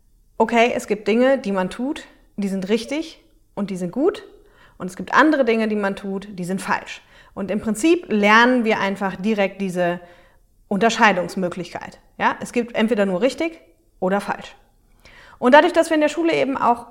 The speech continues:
danach immer beurteilt werden, verankert sich das tief in unserem Unterbewusstsein. Und das wiederum führt dazu,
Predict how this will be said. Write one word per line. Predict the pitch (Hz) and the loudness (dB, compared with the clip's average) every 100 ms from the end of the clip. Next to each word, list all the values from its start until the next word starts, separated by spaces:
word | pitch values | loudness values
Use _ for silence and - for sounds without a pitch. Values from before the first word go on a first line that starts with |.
| - | -10
danach | 214 226 262 285 233 | 4 6 8 6 2
immer | 233 220 | -2 -2
beurteilt | 226 370 392 202 156 170 | -2 -2 -2 -4 -6 -6
werden, | 160 165 - 208 285 - _ _ _ _ _ | -6 -6 -6 -10 -12 -18 _ _ _ _ _
verankert | - - 233 240 226 | -2 2 2 2 -2
sich | 214 | -4
das | 214 - | -8 -10
tief | 208 202 | -8 -6
in | 170 | -6
unserem | 185 180 180 | -6 -8 -8
Unterbewusstsein. | 170 190 - - - - - - _ _ _ _ _ _ | -10 -10 -12 -14 -12 -12 -12 -18 _ _ _ _ _ _
Und | 214 220 | -2 4
das | 302 311 | 2 4
wiederum | 262 226 214 | 2 2 -2
führt | 202 190 | -4 -4
dazu, | 185 - 170 185 | -6 -8 -8 -10